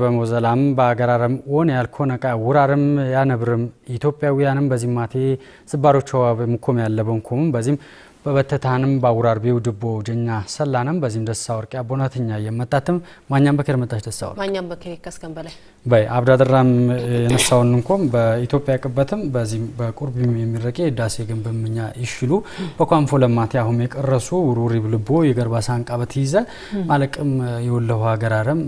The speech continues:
Speaker 1: ማለቅም ስኛት ያላበንም ይነውን ተዚንጎ በትይዘ ላብረሶች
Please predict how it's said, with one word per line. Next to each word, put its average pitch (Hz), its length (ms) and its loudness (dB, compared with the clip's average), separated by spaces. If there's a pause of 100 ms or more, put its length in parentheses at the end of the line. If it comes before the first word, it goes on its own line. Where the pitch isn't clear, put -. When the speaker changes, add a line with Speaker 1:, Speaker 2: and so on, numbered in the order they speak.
(120)
Speaker 1:
ማለቅም 113 420 -6
ስኛት 143 360 2
ያላበንም 110 520 -2 (460)
ይነውን 110 340 4
ተዚንጎ 117 260 -2 (120)
በትይዘ 120 520 -2
ላብረሶች 113 400 -4